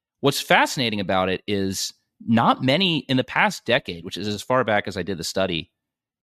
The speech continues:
very few teams that have secured the bye rest their starters. Like, the Ravens are in the high minority of that,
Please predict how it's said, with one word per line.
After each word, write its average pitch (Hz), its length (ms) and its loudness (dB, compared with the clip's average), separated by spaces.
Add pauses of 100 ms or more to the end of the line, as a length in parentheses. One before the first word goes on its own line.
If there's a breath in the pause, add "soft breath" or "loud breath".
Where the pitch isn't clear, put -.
(320)
very 247 280 4
few 208 340 0
teams 165 380 0
that 113 80 0
have 104 100 -2
secured 120 320 -4
the 107 80 -4
bye 98 380 4
rest 101 240 -2
their 92 80 -4
starters. - 600 -4 (840)
Like, 110 140 0
the 113 80 2
Ravens 139 380 2
are 107 140 2
in 104 260 0
the 92 80 0
high 120 260 0
minority 87 600 -2
of 92 220 -4
that, 62 280 -12